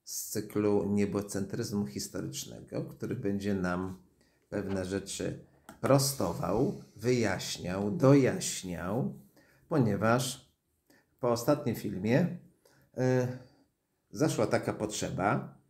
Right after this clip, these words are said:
żeby wyczyścić wszystko, co się da, ale dzisiaj nam się to nie uda w, w, akurat w tym filmie.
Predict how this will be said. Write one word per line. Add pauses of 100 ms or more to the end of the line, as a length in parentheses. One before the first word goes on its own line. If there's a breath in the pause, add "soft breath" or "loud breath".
(220 soft breath)
żeby
wyczyścić
wszystko,
co
się
da,
ale
dzisiaj
nam
się
to
nie
uda (300)
w, (420)
w,
akurat
w
tym
filmie.